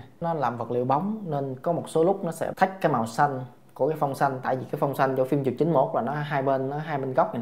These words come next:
nó ba góc nè. Và nó băng liếc qua một cái là cái màu xanh của hai bên nó sẽ ăn vô cái kính mắt liền. Nên lúc hậu kỳ á,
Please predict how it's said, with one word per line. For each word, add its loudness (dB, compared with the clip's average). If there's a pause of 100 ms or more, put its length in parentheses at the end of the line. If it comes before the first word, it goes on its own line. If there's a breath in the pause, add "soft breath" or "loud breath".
nó -4
ba 4
góc -2
nè. -6 (100)
Và -4
nó 0
băng 2
liếc 4
qua 4
một -4
cái 0
là -4 (400 loud breath)
cái -2
màu 0
xanh 4
của -2
hai -2
bên -2
nó -4
sẽ -4
ăn -4
vô 0
cái -2
kính 2
mắt -2
liền. 0 (640 loud breath)
Nên 0
lúc 2
hậu 4
kỳ 2
á, -4